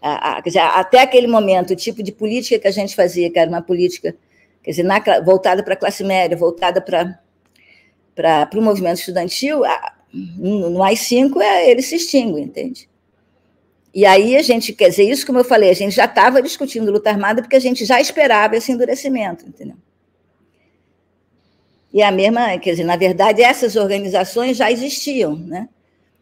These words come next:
Discutindo, discutindo, discutindo, quando dá o A I cinco, você passa a ação, né?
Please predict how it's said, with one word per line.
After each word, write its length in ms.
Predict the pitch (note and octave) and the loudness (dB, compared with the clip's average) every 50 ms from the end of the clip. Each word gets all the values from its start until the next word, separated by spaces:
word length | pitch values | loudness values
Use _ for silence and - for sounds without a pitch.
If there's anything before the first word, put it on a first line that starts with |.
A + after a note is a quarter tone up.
| _ _ _ - | _ _ _ -12
Discutindo, 760 | F#3+ F3 A3+ G#3+ - - D4 C#4 - - B3 B3+ C4+ C#4 C4 | -6 -4 -4 -4 -4 -6 -6 -6 -4 -2 0 2 2 2 0
discutindo, 540 | A3 A3 - - A3+ A3 - - G#3+ G#3 G3 | -2 -6 -10 -12 -12 -12 -10 -8 -8 -6 -8
discutindo, 580 | F#3+ - - - D#4 C4+ - - C4+ D4 - - | -8 -10 -12 -12 -12 -10 -6 -4 -4 -4 -4 -4
quando 240 | - C4+ C4+ C4+ A#3 | -4 -4 -2 0 0
dá 180 | G3+ F#3+ F3+ | 2 2 4
o 60 | F3+ | 4
A 80 | F3+ F#3 | 4 2
I 60 | A3 | 0
cinco, 440 | - - - A3+ A3+ C4 C4 C#4 C#4+ | -2 -6 -6 -4 -2 -2 -4 -4 -4
você 340 | - - F4+ - - - - | -6 -4 -4 -4 -4 -6 -6
passa 420 | - - D4 B3+ - - - C4 | -4 -2 -2 -2 -2 -2 -4 -6
a 20 | C4+ | -6
ação, 380 | D#4 - - C4 A#3+ G#3 F3+ | -6 -6 -4 -4 -4 -4 -4
né? 160 | E3+ - F3 | -8 -10 -12